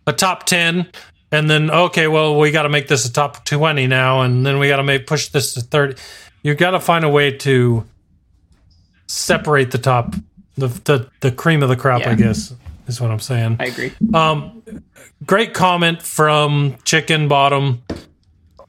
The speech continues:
Speaker 1: who usually has really good comments in our chat and on our Discord. But Chicken Bottom says, "Here's his concern," and I t-, completely agree with this as a P V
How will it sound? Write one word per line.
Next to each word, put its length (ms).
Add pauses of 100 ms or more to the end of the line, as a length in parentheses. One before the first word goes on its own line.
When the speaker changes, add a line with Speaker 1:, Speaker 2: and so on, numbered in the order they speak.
(340)
Speaker 1:
who 160
usually 420
has 420 (100)
really 340
good 220
comments 640
in 180
our 120
chat 420 (140)
and 260
on 120
our 100
Discord. 580
But 220 (140)
Chicken 300
Bottom 240
says, 380
"Here's 260
his 200
concern," 540 (260)
and 100
I 160 (140)
t-, 340
completely 600
agree 240
with 120
this 240 (300)
as 160
a 60
P 280
V 120